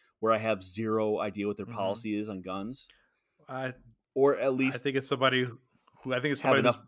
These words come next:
Speaker 2: just paid their way through life, not through life, but through his, most of his adulthood. So
Speaker 1: Well, and that, that's what I was thinking. I'm like, at, at the very least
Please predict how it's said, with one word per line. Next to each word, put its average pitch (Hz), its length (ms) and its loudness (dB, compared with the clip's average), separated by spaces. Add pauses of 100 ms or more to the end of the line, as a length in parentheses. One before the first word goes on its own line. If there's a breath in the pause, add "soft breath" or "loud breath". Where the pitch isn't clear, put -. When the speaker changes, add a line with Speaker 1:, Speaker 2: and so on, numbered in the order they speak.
Speaker 2:
just 120 180 -10
paid 131 220 -2
their 127 80 2
way 127 280 0 (100)
through 123 180 -4
life, 143 460 4
not 131 220 2
through 120 120 -6
life, 135 440 8
but 117 220 0 (300 soft breath)
through 135 140 -2
his, 123 160 4
most 131 240 0
of 120 80 -10
his 113 100 -8
adulthood. 135 480 2 (580 soft breath)
So 113 420 -6 (260)
Speaker 1:
Well, 165 260 4
and 180 120 -2
that, 190 120 6 (220)
that's 185 220 2
what 175 60 4
I - 20 6
was 156 100 0
thinking. 160 160 -2
I'm 139 80 0
like, 131 260 0 (140)
at, 139 180 0
at 151 120 -2
the 135 80 0
very 139 280 2
least 120 540 -8